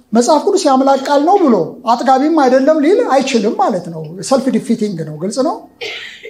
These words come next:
ሊበራል ስኮላር ከሆነ አይ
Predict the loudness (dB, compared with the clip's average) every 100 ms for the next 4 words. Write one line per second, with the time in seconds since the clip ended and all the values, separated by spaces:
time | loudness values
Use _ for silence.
0 | -20 -20 -20 -10 -8 0 2 4 2 0
1 | -2 0 0 0 0 0 2 0 -4 -2
2 | -2